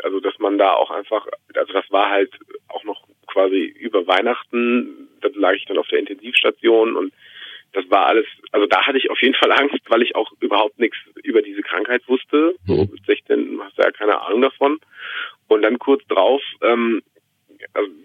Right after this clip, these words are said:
Speaker 1: gab es eine Situation, da war ich dann halt eben beim Arzt und es war auch noch der Chefarzt von der Uniklinik, der hat dann da, ähm, einen Ultraschall von den Nieren gemacht und hat dann gesagt, "Oh, da ist was, äh, das könnte was Schlimmes sein." Und da weiß ich noch, dass ich da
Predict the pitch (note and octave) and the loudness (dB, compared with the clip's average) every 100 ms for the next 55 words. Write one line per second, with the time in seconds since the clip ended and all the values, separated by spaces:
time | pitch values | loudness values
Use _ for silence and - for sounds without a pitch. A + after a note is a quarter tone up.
0 | G2+ G#2 A#2 - - G#2 G#2 A2 G#2 A2+ | 0 0 0 -2 -2 -2 -2 0 0 2
1 | G#2+ G2+ G#2 G2+ F2 G2 E2+ F2 F2 F2 | 2 2 0 -2 -2 0 -2 -2 -4 -2
2 | C#2+ C#3+ - G#2 G2 _ _ _ _ _ | 0 -2 -2 -10 -10 _ _ _ _ _
3 | _ _ - - - F2 G#2+ - F2+ - | _ _ -14 -10 -4 0 0 2 2 2
4 | A#2 - A2 A#2+ _ - G2 - A2 B2+ | 0 -2 0 0 _ -4 -2 -2 0 0
5 | - C3+ C#3 - G2 G2 G2 G#2+ G2 G2+ | 2 4 4 2 0 0 0 -2 -2 -6
6 | - - - - _ F#2+ F#2 F#2+ - F#2 | -16 -20 -20 -20 _ 2 4 4 4 2
7 | F#2+ F#2+ D#2+ - - - - F2+ - - | 2 0 -2 -6 -18 -10 -8 -4 -2 2
8 | A#2 A#2 - G2 F#2 G2 B2 B2+ A#2+ B2+ | 2 2 -2 -2 0 2 2 2 2 2
9 | - A2+ G#2+ G#2+ G#2+ G#2 G2+ G2 A2 A#2 | -2 -6 -4 -2 2 2 0 0 2 4
10 | G2 - - B2 B2 - _ - C3 A#2 | 2 -2 -2 0 0 -4 _ -4 0 2
11 | G#2+ A#2+ _ - G2+ - A#2+ A#2+ A2+ A2+ | 0 -4 _ -2 -2 0 0 2 2 0
12 | - C3 B2+ G#2+ - F#2+ D2 E2 G2 E2+ | 0 2 2 2 2 0 0 -4 -10 -18
13 | F2 - G2 A2 G#2+ A#2 A#2 - - G#2+ | -8 0 2 4 2 2 -4 -6 -2 -2
14 | - - G#2 G2+ | -2 0 2 2